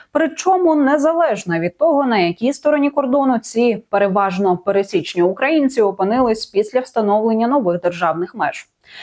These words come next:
Під час цих варварських операцій, які влаштувала радянська влада на чолі зі Сталіном разом з комуністичною Польщею,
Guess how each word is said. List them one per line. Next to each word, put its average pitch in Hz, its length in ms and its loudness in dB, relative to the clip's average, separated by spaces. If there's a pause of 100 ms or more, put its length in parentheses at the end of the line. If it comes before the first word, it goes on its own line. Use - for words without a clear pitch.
(120)
Під 277 120 -2
час 294 380 -2
цих 269 280 -4
варварських 202 640 -2
операцій, 285 480 0
які 220 240 0
влаштувала 214 600 0
радянська 208 560 0
влада 262 360 2
на 196 120 0
чолі 208 300 0
зі 190 140 -2
Сталіном 269 640 2
разом 202 340 0
з - 60 -14
комуністичною 202 760 -2
Польщею, 269 720 0